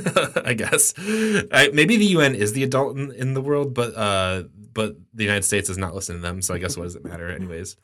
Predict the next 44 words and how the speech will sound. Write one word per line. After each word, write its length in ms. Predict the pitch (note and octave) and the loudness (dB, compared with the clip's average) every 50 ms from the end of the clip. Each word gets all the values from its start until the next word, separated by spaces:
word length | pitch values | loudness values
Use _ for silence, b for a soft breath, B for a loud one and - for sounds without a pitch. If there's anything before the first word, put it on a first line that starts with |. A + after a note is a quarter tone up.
| b b b b | b b b b
So 180 | - - - C3+ | -4 -2 0 4
there's 400 | C3+ C#3 C3+ C3+ C3 B2 A#2+ A#2+ | 6 8 8 8 6 2 -2 -2
this 220 | A#2+ B2 A#2+ - | -2 0 2 2
sort 180 | - D3 C#3 C3+ | 4 4 4 4
of, 120 | C3 B2 | 2 2
like, 140 | A2+ G#2 G2+ | 2 0 0
global 320 | G#2+ B2 C3+ C#3 C3+ C3+ | 2 2 4 4 4 2
order 420 | B2+ G#2+ A2+ A2+ A2 A2 G#2+ A2 G#2 | 0 0 0 2 4 4 4 4 2
that's 260 | F#2 F2+ - - - | 0 -2 -4 -4 -6
run 400 | - G#2+ G#2+ G#2+ G#2 G#2 G#2 G2+ | -4 -2 0 2 2 2 0 0
by, 540 | F#2+ G2+ F#2+ F#2+ F#2+ F#2+ F#2+ F#2+ F#2+ F#2+ F#2+ | 0 2 2 2 2 2 2 2 0 0 -2
uh, 340 | D#2+ E2+ F#2+ F#2+ F#2 F#2 - F2+ | -2 -2 -2 0 0 -2 -4 -6
a 40 | |
handful 600 | F#2 - G#2+ G2+ F#2 - G#2 G2 G2 G2 F#2+ F#2 | -4 -2 -2 -2 -2 -4 -4 -4 -2 -2 -4 -4
of, 160 | F#2 F2+ F2+ - | -6 -6 -8 -8
like, 300 | E2+ F2 E2+ E2+ E2+ _ | -8 -6 -6 -8 -8 _
countries 640 | - F2+ E2+ E2 - E2 E2 E2 F2 F2 - - - _ | -8 -6 -6 -6 -8 -8 -8 -8 -8 -10 -12 -14 -14 _
that 300 | F#2 F2+ E2+ D2 F2+ F#2 | -6 -6 -6 -6 -8 -10
do 300 | - G#2 G2+ G2+ G#2 G2+ | -8 -6 -6 -6 -6 -8
imperialist 540 | G#2 A#2+ A2 - - B2 A#2 A#2 A2 A2 - | -8 -10 -6 -4 -2 -2 0 -2 -2 -4 -2
stuff, 420 | - A2+ G#2+ G2+ G2+ - - - - | -2 -2 -2 -2 -2 -6 -10 -10 -10
and 300 | - G2 G2 G2 F#2+ G2+ | -10 -8 -8 -10 -6 -4
we 80 | G#2 | -4
don't 140 | G2 F#2 E2+ | -4 -4 -6
like 180 | D#2+ E2 - - | -8 -12 -14 -16
it. 140 | A1+ - _ _ | -20 -20 _ _
That's 320 | - G2+ - - - - - | -6 -6 -4 -6 -8 -8 -8
all 180 | F#2+ F#2+ G2 | -6 -6 -6
very 220 | G2 G2 G2 F#2+ F2+ | -4 -4 -4 -4 -4
clear 200 | E2+ - F2+ D#2+ | -6 -8 -10 -10
at 60 | D#2+ | -10
this 120 | D#2 - | -12 -16
point, 240 | - - E2 E2 - | -16 -14 -16 -14 -14
I 40 | E2+ | -14
think. 260 | - E2 D#2 F2+ - | -16 -16 -16 -14 -14
We've, 140 | G2+ G2+ G2 - | -14 -14 -14 -16
this 380 | - A2 G#2+ A#2+ A#2 G#2+ A#2+ A#2 | -16 -10 -8 -8 -4 -2 -2 -2
is 100 | A2 G#2 | -2 0
well, 280 | G#2 G#2+ G#2+ G#2 - - | 0 0 0 0 -2 -2
well-trod 480 | B2 B2 A#2+ A2+ A2 - B2 G#2+ G2 | 0 2 2 2 2 2 2 2 2
ground 360 | F#2+ G2+ G#2 G2 G2+ G#2 G2+ - | 2 2 2 2 2 0 0 -2
on 60 | C3 A#2 | -2 -2
this 120 | G#2+ - | -2 0
podcast. 520 | - G#2 F#2 F#2 - F2+ F2+ F2+ - - | 0 -2 -2 0 -2 -2 -2 -2 -4 -8